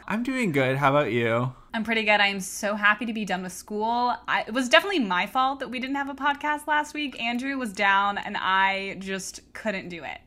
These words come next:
Speaker 2: because I had way too much work to do. You know, classic me, procrastinating until the very end.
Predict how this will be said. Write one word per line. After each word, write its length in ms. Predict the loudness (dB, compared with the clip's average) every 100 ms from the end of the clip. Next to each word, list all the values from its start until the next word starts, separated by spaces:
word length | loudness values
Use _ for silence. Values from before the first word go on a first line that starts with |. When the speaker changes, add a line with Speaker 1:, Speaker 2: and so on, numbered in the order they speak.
| -12
Speaker 2:
because 360 | -6 -4 -4 0
I 140 | 0
had 180 | 0 -2
way 600 | -6 -4 -2 0 0 0
too 140 | -4
much 200 | -8 -6
work 200 | -6 -6
to 100 | -8
do. 240 | -6 -6 -6
You 140 | -6
know, 100 | -8
classic 500 | -6 -2 -2 -2 -10
me, 260 | -10 -8 -8
procrastinating 1000 | -10 -4 -2 -2 -8 -12 -10 -10 -10 -10
until 260 | -12 -12
the 80 | -10
very 300 | -6 -6 -2
end. 400 | 0 0 0 -6